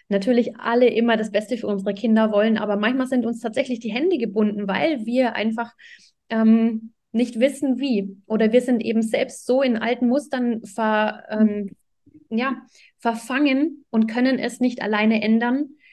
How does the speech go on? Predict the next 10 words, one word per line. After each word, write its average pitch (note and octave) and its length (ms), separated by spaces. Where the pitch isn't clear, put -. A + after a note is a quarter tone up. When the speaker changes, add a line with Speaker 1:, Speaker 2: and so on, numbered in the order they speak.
Speaker 1:
wenn A3+ 200
wir A3 80
niemanden A3+ 500
haben, A#3 320
der A3 200
uns, G#3+ 460
der G#3+ 220
uns A3 160
da A3 80
reinführt, G3+ 720